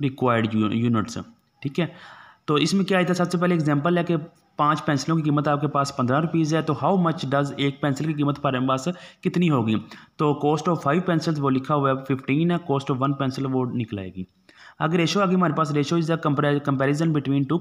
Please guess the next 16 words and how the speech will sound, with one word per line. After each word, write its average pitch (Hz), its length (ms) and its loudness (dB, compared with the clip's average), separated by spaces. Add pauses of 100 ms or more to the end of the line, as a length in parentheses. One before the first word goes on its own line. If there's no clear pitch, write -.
quantities 160 400 0
of 135 200 -2
the 139 140 -2
same 156 420 0
kind, 107 240 0 (400)
it 170 160 -2
has 147 180 2
no 165 180 2
unit, 147 160 2
इसका 139 180 -2
कोई 135 140 2
यूनिट 131 220 2
नहीं 180 100 0
होता। 165 340 0 (220)
इसको 156 260 -6
हम 156 300 2